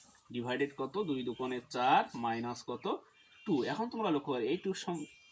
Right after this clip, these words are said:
নিচে মনে মনে কি আছে? ওয়ান আছে। ওয়ান এবং ফোরের লসাগু কি হয়? তোমরা লক্ষ্য করো, ফোরের লসাগু কি হবে? ওয়ান এবং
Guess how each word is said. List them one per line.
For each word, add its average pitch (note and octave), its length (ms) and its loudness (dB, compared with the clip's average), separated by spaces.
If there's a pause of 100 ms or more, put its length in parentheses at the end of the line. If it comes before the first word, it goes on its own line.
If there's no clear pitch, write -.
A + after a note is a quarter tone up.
(280)
নিচে E3 240 2
মনে E3+ 200 4
মনে E3+ 180 4
কি F3+ 200 0
আছে? F3 240 0 (100)
ওয়ান D3+ 280 6
আছে। A2+ 220 -4 (420)
ওয়ান G#3+ 280 6
এবং A3 220 6
ফোরের E3+ 320 6
লসাগু C#3 460 4
কি C#3+ 180 -6
হয়? D3 260 -2
তোমরা C3+ 240 -2
লক্ষ্য A#2+ 300 -4
করো, C#3 220 0 (160)
ফোরের C3 340 -4
লসাগু B2 420 -6
কি C3 200 -8
হবে? C3 220 -4
ওয়ান B2 300 -4
এবং B2 200 -4